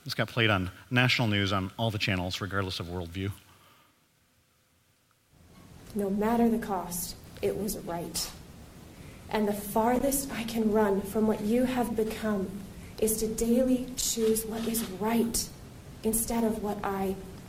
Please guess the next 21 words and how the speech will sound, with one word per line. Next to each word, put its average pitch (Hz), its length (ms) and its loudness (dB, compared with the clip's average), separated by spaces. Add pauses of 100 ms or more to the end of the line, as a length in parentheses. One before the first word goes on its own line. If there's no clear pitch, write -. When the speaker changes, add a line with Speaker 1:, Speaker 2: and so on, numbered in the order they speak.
(140)
Speaker 2:
want. - 600 0 (3000)
You 247 160 6
have 254 200 0
become 240 320 0
a 220 60 4
man 214 380 4
ruled 202 320 2
by 196 120 -4
selfish 214 600 -2
and 196 180 -8
perverted 196 480 -6
desires, 208 640 -2 (800)
a 226 100 4
man 233 200 8
defined 247 480 2
by 240 80 4
his 214 200 0
daily 208 280 2
choices 214 520 -2
over 233 380 4 (220)
and 220 200 0